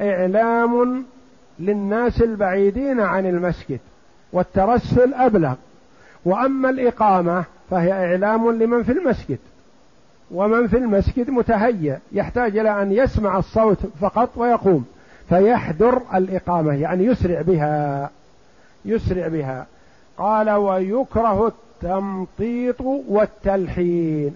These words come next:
التمطيط يعني مد الصوت ب-، بحيث أن يفسد الكلمات بمد صوته ويضيع المعنى، والتلحين يجعلها من باب اللحن والغنى ونحو ذلك،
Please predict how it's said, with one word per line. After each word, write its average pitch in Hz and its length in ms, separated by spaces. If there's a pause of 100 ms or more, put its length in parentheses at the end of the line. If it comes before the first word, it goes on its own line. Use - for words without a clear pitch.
التمطيط 190 680
يعني 185 300
مد 233 300
الصوت 214 480 (720)
ب-، 165 360 (180)
بحيث 190 420
أن 196 280
يفسد 190 580
الكلمات 185 840
بمد 175 440
صوته 151 460 (720)
ويضيع 180 720
المعنى، 147 480 (400)
والتلحين 208 960 (260)
يجعلها 202 800 (260)
من 202 180
باب 190 300
اللحن 175 680
والغنى 175 600
ونحو 170 400
ذلك، 220 380